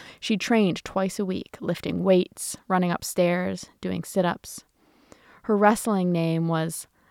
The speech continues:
La Dama del Silencio, the Lady of Silence.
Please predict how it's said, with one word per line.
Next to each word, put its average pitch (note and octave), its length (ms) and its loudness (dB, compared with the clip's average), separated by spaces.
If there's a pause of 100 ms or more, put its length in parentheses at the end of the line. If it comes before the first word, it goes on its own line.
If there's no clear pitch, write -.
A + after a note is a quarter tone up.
(140)
La F3+ 160 4
Dama G#3 640 4
del F3+ 260 4
Silencio, F3+ 880 -2 (400)
the G3 120 0
Lady F#3 440 4
of F#3+ 100 -6
Silence. - 840 -6